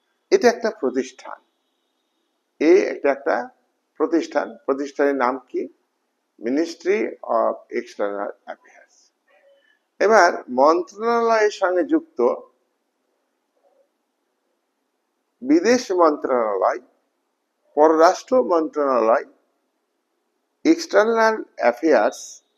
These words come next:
Ministry of External, তাহলে এখানে Ministry of External অ্যাফেয়ার্স এর সঙ্গে বহু ব্যক্তি বিদেশ নীতি নির্ধারণের সঙ্গে যুক্ত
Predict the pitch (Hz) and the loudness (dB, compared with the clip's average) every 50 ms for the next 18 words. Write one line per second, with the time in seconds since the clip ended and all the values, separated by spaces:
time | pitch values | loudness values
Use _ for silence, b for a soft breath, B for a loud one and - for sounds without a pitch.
0 | _ _ _ _ _ _ _ _ _ _ _ _ _ _ _ _ 123 127 131 139 | _ _ _ _ _ _ _ _ _ _ _ _ _ _ _ _ -6 -6 -4 -4
1 | 135 - - 180 202 214 - - 135 135 127 - 127 127 - - - 139 139 127 | -6 -8 -8 -6 -4 -2 0 2 2 2 2 0 -4 -6 -6 -8 -6 -6 -6 -4
2 | 117 - 110 123 156 - - - - 113 113 135 165 202 233 254 - _ _ _ | -4 -2 -2 -2 -2 -2 -6 -8 -10 -6 -4 -4 -2 -4 -6 -6 -12 _ _ _
3 | _ _ _ _ _ _ _ _ _ _ _ - 123 131 147 175 180 180 - - | _ _ _ _ _ _ _ _ _ _ _ -8 -4 -2 -2 -2 -4 -4 -8 -8
4 | 180 214 233 - - - - 143 139 - - - 127 127 - - 165 175 180 180 | -6 -4 -4 -4 -4 0 0 0 0 0 -2 -4 -4 -4 -6 -6 -4 -2 -2 -2
5 | 175 - - 143 131 135 160 175 170 - 175 160 - 135 127 143 165 196 - - | -2 -2 -4 -4 -2 0 0 0 0 -2 -8 -10 -8 -6 -6 -6 -6 -6 -6 -2
6 | 135 185 202 - 240 254 254 240 - - 135 139 - _ _ _ - 165 147 - | -2 -2 -2 -2 -2 -2 -2 -4 -2 0 -2 -2 -2 _ _ _ 0 0 0 0
7 | - - - _ _ _ _ _ _ _ _ _ _ _ _ _ _ _ _ _ | -2 -8 -16 _ _ _ _ _ _ _ _ _ _ _ _ _ _ _ _ _
8 | _ _ _ _ _ 120 123 135 147 143 139 139 131 127 127 135 123 117 120 117 | _ _ _ _ _ -6 -4 -2 -2 -4 -4 -8 -10 -6 -6 -6 -4 -4 -4 -4
9 | 107 110 107 107 107 107 101 95 - 104 95 95 92 87 87 92 _ _ | -4 -4 -4 -6 -8 -14 -20 -18 -18 -16 -16 -16 -18 -20 -20 -20 _ _